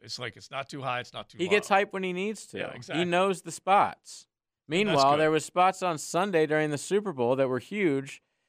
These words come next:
Speaker 2: and I'm like, "Why is Burkhardt so mid-level energy for this?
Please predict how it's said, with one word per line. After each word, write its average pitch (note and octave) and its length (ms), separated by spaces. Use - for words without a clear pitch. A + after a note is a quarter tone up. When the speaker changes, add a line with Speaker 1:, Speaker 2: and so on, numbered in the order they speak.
Speaker 2:
and D3+ 120
I'm E3 80
like, E3 220
"Why D3 240
is C4+ 200
Burkhardt C#4 580
so C4+ 580
mid-level A#3+ 840
energy C#4 520
for C#3 200
this? - 680